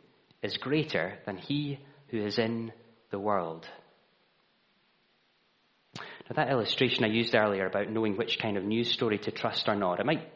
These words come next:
make discerning spiritual truth from error sound like it's just a case of, of being smart enough or, or knowledgeable enough or savvy enough. And the process will involve switching on our brains, thinking carefully about what we're going to believe.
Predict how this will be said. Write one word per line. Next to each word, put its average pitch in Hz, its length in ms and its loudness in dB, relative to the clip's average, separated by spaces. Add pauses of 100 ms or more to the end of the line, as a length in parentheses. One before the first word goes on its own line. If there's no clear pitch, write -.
(360)
make 107 340 -4 (260)
discerning 117 580 4
spiritual 113 440 0
truth - 320 -2
from 104 100 2
error 101 260 4
sound 110 260 0
like 98 120 -2
it's 104 160 -6
just - 200 -4
a 98 40 -2
case - 280 -2
of, 90 100 -2 (460)
of 104 120 -4
being 95 180 0
smart 107 420 0
enough 92 320 -2
or, 90 200 0 (260)
or 95 120 0
knowledgeable 110 580 4
enough 87 260 0
or 101 80 0
savvy 120 380 2
enough. 85 300 -4 (1500)
And 127 120 2
the 123 40 4
process 131 420 2
will 131 140 4
involve 147 300 2
switching 123 340 0
on 113 120 2
our 101 80 2
brains, 135 600 0 (760)
thinking 104 260 -2
carefully 143 460 0
about 127 180 2
what 110 140 2
we're 117 80 -2
going 110 200 -2
to 110 80 -4
believe. 101 380 -4